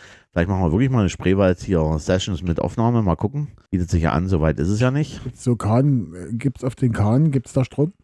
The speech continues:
Speaker 2: Brauchen, äh, da müssen wir einen großen, müssen wir den, ich nehme ich meinen großen D J I Travo mit, den ich, den ich nicht mehr tragen kann.
Speaker 1: Hm.
Speaker 2: Er hält ungefähr, der für das Mischpult wird der ungefähr fünf Stunden halten.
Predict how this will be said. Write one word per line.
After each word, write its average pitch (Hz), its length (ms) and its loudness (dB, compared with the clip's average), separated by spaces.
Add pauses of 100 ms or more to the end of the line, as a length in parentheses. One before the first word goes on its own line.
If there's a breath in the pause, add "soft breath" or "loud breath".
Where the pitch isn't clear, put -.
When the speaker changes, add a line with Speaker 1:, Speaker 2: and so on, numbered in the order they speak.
(140)
Speaker 2:
Brauchen, 110 500 0
äh, 98 220 -6
da 95 160 -4
müssen 123 260 0
wir 127 80 2
einen 107 160 -4
großen, 120 460 0
müssen 110 140 2
wir 120 80 2
den, 110 280 2
ich - 160 -10
nehme 113 260 0
ich 120 120 -2
meinen 113 100 2
großen 113 320 0
D 113 160 -2
J 98 160 -2 (100)
I 131 40 0
Travo 95 340 -2
mit, 92 300 -6
den 98 100 -4
ich, 90 180 -10
den 101 160 -8
ich 98 100 -6
nicht 98 120 -4
mehr 98 80 -4
tragen 117 300 -4
kann. 92 220 -6 (140)
Speaker 1:
Hm. 71 280 -6
Speaker 2:
Er - 80 -6
hält 127 220 0
ungefähr, 147 680 2
der 117 120 0
für 120 120 -2
das 101 220 -2
Mischpult 147 440 2
wird 135 140 0
der 143 80 2
ungefähr 131 320 2
fünf 127 180 -2
Stunden 127 320 0
halten. 92 300 -2